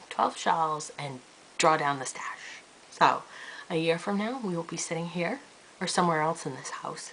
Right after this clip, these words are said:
and I will tell you how I do. So, that, I think, my friends, is all I have for you this episode. Um, yeah, I hope to talk to you again in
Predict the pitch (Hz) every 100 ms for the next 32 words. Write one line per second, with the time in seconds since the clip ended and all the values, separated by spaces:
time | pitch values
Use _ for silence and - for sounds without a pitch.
0 | - 139 147 139 143 147 139 139 - 135
1 | 135 135 135 135 381 - - - - -
2 | - 349 370 - - - - - - -
3 | - - - 233 330 415 - 202 196 -
4 | 349 440 - 202 185 175 160 135 156 220
5 | - 208 208 190 240 247 202 214 233 -
6 | 156 131 127 123 151 - - - - -
7 | - - - - - - 160 156 - 123
8 | 127 226 440 440 - - - 175 165 160
9 | 156 151 147 147 - - - - - 208
10 | 294 247 - - - 170 175 - - 165
11 | - 180 160 147 143 233 440 - - -
12 | - - - - 165 147 143 143 143 143